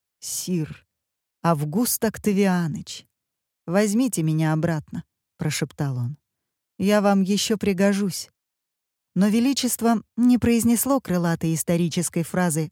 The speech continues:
«Вот прекрасная смерть» или еще более великой и сладкой для слуха «Да, мой верный слуга,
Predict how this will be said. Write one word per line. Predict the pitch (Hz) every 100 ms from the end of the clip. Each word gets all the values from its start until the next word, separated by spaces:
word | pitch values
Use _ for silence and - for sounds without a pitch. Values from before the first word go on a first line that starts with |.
| _
«Вот | 170 175 185
прекрасная | - 175 - 170 160 - 170
смерть» | 165 156 147 135 - _ _ _ _ _ _ -
или | 220 233
еще | 233 - 220 180
более | 156 175 170 170
великой | 180 196 196 185
и | 180
сладкой | - 180 165 175
для | 165 180
слуха | - 214 233 - 156 - _ -
«Да, | 202 277
мой | 190 160
верный | 170 156 156
слуга, | - 175 156 147